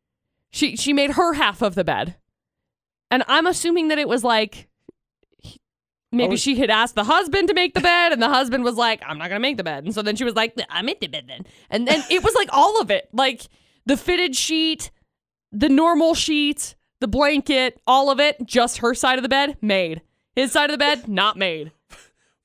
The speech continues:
Speaker 2: Four three five, seven eight seven, zero nine four five. How have you been petty? Or how are you being petty? Are we sure? Because those fitted sheets are nightmares. Are we sure it didn't just go, poof?
Speaker 1: Oh, no, we're sure.
Speaker 2: Uh,
Speaker 1: Because she
Speaker 2: just
Speaker 1: was,
Speaker 2: double checking.
Speaker 1: she made the bed,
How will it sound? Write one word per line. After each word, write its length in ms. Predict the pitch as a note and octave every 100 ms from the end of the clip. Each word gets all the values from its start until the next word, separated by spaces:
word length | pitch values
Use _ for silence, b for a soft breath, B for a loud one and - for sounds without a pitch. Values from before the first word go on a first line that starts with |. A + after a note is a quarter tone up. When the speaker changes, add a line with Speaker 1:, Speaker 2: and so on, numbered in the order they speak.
| -
Speaker 2:
Four 200 | A#3+ A#3
three 240 | A#3 A3
five, 320 | - G3 F#3
seven 320 | - F#3 E3+
eight 180 | D#3+ D3+
seven, 320 | - D#3 C#3 C3
zero 280 | D3 D3
nine 260 | C#3+ C#3 C3+
four 240 | - C3+
five. 320 | A#2+ C#3 C3 B2+
How 120 | C3+
have 120 | A#2+
you 100 | B2+
been 160 | B2+ G#2+
petty? 400 | - D#3 C3 - _ _ -
Or 60 | C3+
how 140 | E3
are 100 | E3+
you 120 | E3
being 280 | D3 A#3 G3
petty? 320 | D#3+ D3+ D3 b b -
Are 120 | G#3
we 180 | A#3 C#4+
sure? 460 | - E4+ D#4+ A3
Because 320 | G#3 A3+ G#3 E3
those 180 | G3
fitted 320 | - B3+ A#3+ F3
sheets 340 | - A3+ F3
are 60 | D#3+
nightmares. 520 | F3 F#3+ E3 D3 D3
Are 20 |
we 100 | F#3
sure 180 | - A3
it 120 | G#3+
didn't 160 | G#3 G3+
just 200 | F#3 E3+
go, 200 | D#3+ C3+ b b -
poof? 280 | A#3+ D#3+ - _ _
Speaker 1:
Oh, 200 | C#4 B3+
no, 180 | B3+ B3
we're 140 | G#3
sure. 300 | - C#4 A3
Speaker 2:
Uh, 80 | D3
Speaker 1:
Because 240 | A#3 B3+ D#4
she 140 | D#4+
Speaker 2:
just 80 | D#4
Speaker 1:
was, 80 | B3
Speaker 2:
double 60 |
checking. 340 | B3 B3+ E3 C#3+
Speaker 1:
she 180 | - D#4+
made 240 | D4 E4+
the 60 | C4+
bed, 320 | B3 A3 A3+